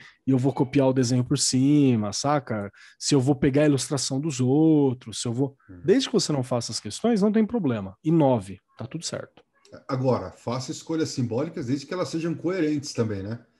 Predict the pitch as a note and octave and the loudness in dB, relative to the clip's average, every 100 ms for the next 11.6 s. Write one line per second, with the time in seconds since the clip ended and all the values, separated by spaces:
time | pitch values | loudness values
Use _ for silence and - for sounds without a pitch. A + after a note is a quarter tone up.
0 | _ _ - A#2 C3 D#3 C#3 C#3 C#3 C#3+ | _ _ -8 -4 -2 0 0 0 -2 -2
1 | C#3+ C3+ C3+ A#2+ C3+ A2+ C#3 D#3+ F#3 E3 | -4 -4 -4 -4 -6 -6 -6 -8 -12 -10
2 | G#2 G2+ D3+ - - - C3+ C#3 C3 G#2 | -8 -6 -8 -8 -14 -14 -8 -6 -6 -6
3 | F2 - D#3 D#3 D3+ B2 A#2+ A#2+ - - | -10 -10 -6 -4 -2 -2 0 -2 -4 -16
4 | G2 F#2 G#2+ E3+ - F2 _ _ _ _ | -14 -8 -6 -6 -8 -18 _ _ _ _
5 | - E3 F3+ E3 E3 D3+ A2+ C3 C3+ G#2+ | -6 -2 -2 -2 -2 0 -2 -2 -2 -4
6 | F#2+ F#2 G#2+ G#2 - _ G#2 G2 A#2 B2 | -8 -14 -16 -20 -20 _ -20 -12 -8 -6
7 | G#2+ A#2 C#3+ B2+ A#2+ B2 A#2+ A2 G2+ G2 | -4 -2 -2 -2 -4 -4 -4 -6 -8 -14
8 | F2 _ - _ - - C3+ C#3 A#2+ A2+ | -18 _ -20 _ -10 0 2 2 2 -4
9 | A#2 A#2 A2+ A#2 A#2+ B2 B2 - A#2+ C3 | -6 -8 -6 -4 -2 -2 -4 -6 -4 -4
10 | C3 - C3+ A#2+ G#2+ A2 A2+ A2+ G#2+ A2 | -6 -8 -6 -6 -6 -6 -6 -6 -8 -6
11 | A2+ A#2 A#2 A#2+ F#2+ - | -2 -4 -4 -6 -8 -12